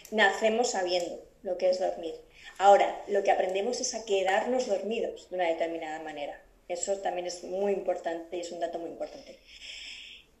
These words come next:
Y aquí también va mucho con el aspecto cultural que os decía, ¿no? El cambio que es lo que, lo que es lo na-, lo natural,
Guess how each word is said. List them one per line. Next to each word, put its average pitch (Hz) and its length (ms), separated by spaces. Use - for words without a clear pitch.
Y 254 120
aquí - 180
también 254 280
va 254 60
mucho 262 280
con 247 120
el 208 60
aspecto 214 400
cultural 202 440
que 202 80
os 190 80
decía, 180 340
¿no? 202 120
El 196 120
cambio 196 320
que 196 120
es 196 160
lo 196 120
que, 175 260
lo 208 160
que 214 140
es 226 260
lo 196 140
na-, 185 240
lo 202 100
natural, 190 500